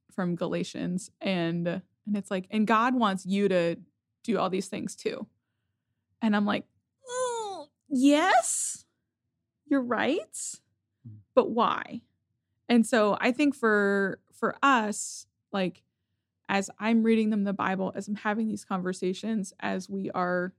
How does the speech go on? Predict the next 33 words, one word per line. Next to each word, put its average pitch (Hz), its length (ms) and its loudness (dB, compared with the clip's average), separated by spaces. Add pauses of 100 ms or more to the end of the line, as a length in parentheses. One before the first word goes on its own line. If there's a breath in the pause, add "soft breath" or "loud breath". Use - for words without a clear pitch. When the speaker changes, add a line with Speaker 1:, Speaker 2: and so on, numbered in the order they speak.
Speaker 1:
like, 214 200 -4 (340)
we're 214 120 2
out 254 260 4
in 240 220 6
nature, - 480 0 (280)
you 208 100 -4
know, 180 160 -2
and 214 120 -2
we're 190 180 0
going 196 340 2
for - 180 -4
a 190 60 0
hike. 185 460 -2
And 208 120 -2
I'm 214 100 -2
like, 208 220 -6
"Man, 240 600 4
look 302 220 -4
at 349 160 -2 (200)
this 262 300 -2
really 294 200 0
cool 277 500 0 (100)
science 240 560 -2
thing. 185 440 -2 (500)
What 196 180 -2
does 285 140 -2
that - 160 -4
teach - 180 -6
us 254 140 -6
about 233 220 -6
who 214 100 0
God - 280 -2
is?" - 340 -6